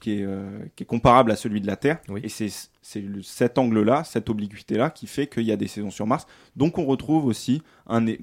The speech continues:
Speaker 1: un été, quand, enfin, c'est l'été au nord quand c'est l'hiver au sud, et vice-versa, il y a un printemps, un automne, tout ça.
Speaker 2: Ce sont les mêmes saisons que sur
Speaker 1: Ce
Speaker 2: Terre.
Speaker 1: sont les mêmes saisons que sur Terre.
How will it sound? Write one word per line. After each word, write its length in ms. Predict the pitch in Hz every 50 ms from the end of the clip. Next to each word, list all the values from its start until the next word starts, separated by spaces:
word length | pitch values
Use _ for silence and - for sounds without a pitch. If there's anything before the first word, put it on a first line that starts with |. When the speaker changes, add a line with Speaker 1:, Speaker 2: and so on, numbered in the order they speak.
| 104
Speaker 1:
un 200 | - 104 101 104
été, 340 | 104 104 - - 117 113 107
quand, 160 | - - 107 98
enfin, 220 | 98 - 104 92
c'est 140 | - - 104
l'été 240 | 101 101 - - 117
au 100 | 113 110
nord 240 | 110 117 117 113
quand 80 | - 107
c'est 160 | 104 - 104
l'hiver 280 | 101 98 98 101 104 104
au 80 | 95 90
sud, 340 | - - 120 123 135 131 - - _ _ _ _ _ -
et 60 | 107
vice-versa, 640 | 92 98 101 95 101 98 87 - - 113 113 120 123
il 60 | 120 104
y 40 | 101
a 40 |
un 180 | 98 95 92 87
printemps, 640 | - - - 92 - - - 107 110 110 113 113 107
un 100 | 95 95
automne, 340 | 98 - - 113 110 110 104
tout 120 | - 113
ça. 240 | 110 117 123 135 - _ - -
Speaker 2:
Ce 100 | - -
sont 120 | - 104
les 60 | 101 104
mêmes 140 | 120 131
saisons 220 | 131 - 117 123 113
que 40 | -
sur 120 | - 107
Speaker 1:
Ce 80 | - -
Speaker 2:
Terre. 100 | 104 95
Speaker 1:
sont 100 | - 104
les 80 | 101 107
mêmes 180 | 120 135 143
saisons 200 | - - 123 117
que 60 | 107 -
sur 160 | - 107 -
Terre. 260 | - 143 147 165 170